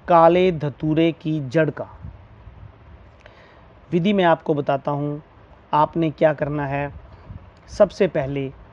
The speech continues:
चौबीस मई को, यानी कि जिस दिन शनि जयंती पच्चीस को है, तो चौबीस मई को शाम के समय आपने एक काला धागा लेकर के आना है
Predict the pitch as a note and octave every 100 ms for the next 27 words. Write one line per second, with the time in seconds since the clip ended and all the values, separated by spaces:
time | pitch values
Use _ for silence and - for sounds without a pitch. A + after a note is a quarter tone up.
0 | - - - - - - - - - -
1 | - - - - - - _ - - G#3+
2 | A3+ - D#3+ C3+ - A#2+ - - - D3
3 | D3+ C3+ D3+ C3+ C3+ D3 D3 D#3 D#3 D#3
4 | D3 D3 - C#3+ D3+ - F3+ - F3 E3
5 | E3 - E3 - F3+ F3+ F#3+ D#3+ D3 -
6 | D3 D3 - - - - - - F#3 G3+
7 | G#3 - D3+ D3+ C#3 C3+ C3+ - - -
8 | D3+ D3+ - D#3 - D#3+ D#3 - C#3+ C#3
9 | C#3 A#2+ B2+ C#3+ C#3+ C3+ C3 - D#3 C#3
10 | C#3 C#3+ C#3+ C#3+